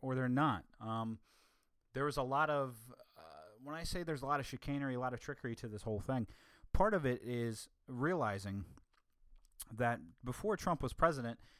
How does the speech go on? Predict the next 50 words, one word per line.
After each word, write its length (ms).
he 100
was 160
a 60
businessman. 560
So 120
he 100
had 300
ties, 460
and 100
he 80
had 260
ties 340
to 100
these 220
people, 580
and 300
they 80
had 260
meetings 340
all 120
the 80
time, 600
and 380
how 140
much 220
of 60
a 80
federal 320
crime 380
is 120
it 200
to 260
have 240
a 80
meeting 400
with 120
somebody 500
who's 280
connected 640
with 240
the 100
Russian 360
government, 460
who 140
says 500
they 120
may 180
have 200
a 60
file, 480